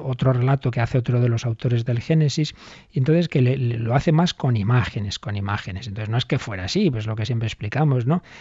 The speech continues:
Sino que son formas en que el autor sagrado, y en último término Dios, quiere enseñarnos una verdad. Entonces, en efecto, la verdad que ahí nos quiere enseñar es la diferencia, la diferencia entre la relación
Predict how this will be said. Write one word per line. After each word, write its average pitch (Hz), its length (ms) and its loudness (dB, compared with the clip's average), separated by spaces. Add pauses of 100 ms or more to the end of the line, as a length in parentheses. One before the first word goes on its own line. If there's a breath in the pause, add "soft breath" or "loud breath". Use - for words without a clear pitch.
(140 loud breath)
Sino 135 360 4
que 127 100 2
son 135 320 2
formas 151 460 2
en 139 80 2
que 120 80 -2
el 107 80 0
autor 110 260 -4
sagrado, 131 400 0
y 170 80 0
en 120 80 0
último 107 300 -4
término 117 340 2
Dios, 127 240 2
quiere 131 180 4
enseñarnos 127 640 2
una 131 220 0
verdad. 104 380 -2 (340 loud breath)
Entonces, 160 240 2
en 147 100 6
efecto, 160 460 0
la 131 100 0
verdad 123 380 2 (360 loud breath)
que - 120 -2
ahí 135 180 4
nos 127 180 2
quiere 135 200 2
enseñar 135 500 2 (260 loud breath)
es 156 140 2
la 180 80 6
diferencia, 151 840 4
la 123 100 0
diferencia 127 560 4
entre 120 240 2
la 113 120 4
relación 113 540 2